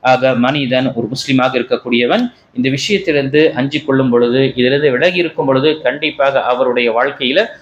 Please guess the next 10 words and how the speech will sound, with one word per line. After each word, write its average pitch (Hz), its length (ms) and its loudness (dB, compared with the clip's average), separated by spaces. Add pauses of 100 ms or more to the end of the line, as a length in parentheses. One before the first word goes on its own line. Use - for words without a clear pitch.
(180)
ஒரு 139 180 0
நல்ல 196 380 4
ஒரு 151 180 2
சூழ்நிலை, 139 640 0
ஒரு 127 160 0
நல்ல 180 420 2
ஒரு 170 380 2 (300)
மாஹோல் 180 500 4
அவருக்கு 135 360 2
கிடைக்கும். 160 520 -2